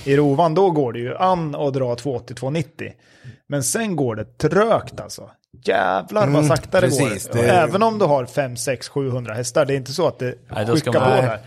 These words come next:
Speaker 3: då ska man börja ha supersportbilar.
Speaker 1: Ja, och sen
Speaker 3: Eller
Speaker 1: dessutom så är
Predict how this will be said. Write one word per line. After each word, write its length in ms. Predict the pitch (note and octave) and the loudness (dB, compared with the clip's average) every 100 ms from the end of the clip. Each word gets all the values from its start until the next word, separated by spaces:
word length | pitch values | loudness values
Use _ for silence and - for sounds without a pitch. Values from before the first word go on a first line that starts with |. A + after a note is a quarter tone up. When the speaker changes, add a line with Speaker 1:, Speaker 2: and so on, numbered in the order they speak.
| - | -4
Speaker 3:
då 100 | B2 | -2
ska 140 | A#2 A#2+ | 0 -2
man 120 | A2 | -2
börja 180 | G#2 G2 | -2 -2
ha 140 | F#2+ | -2
supersportbilar. 1160 | - G#2 F#2+ - F#2+ F#2+ F#2+ A2 A2 F2+ - - | -4 -4 -6 -8 -12 -10 -10 -8 -8 -8 -12 -8
Speaker 1:
Ja, 60 | C#3 | -6
och 180 | E3 C3 | -2 0
sen 140 | F3+ | 0
Speaker 3:
Eller 100 | E3+ | 2
Speaker 1:
dessutom 460 | G3 F#3+ F3+ D#3+ D3+ | 2 2 2 2 0
så 120 | |
är 20 | D#3+ | 2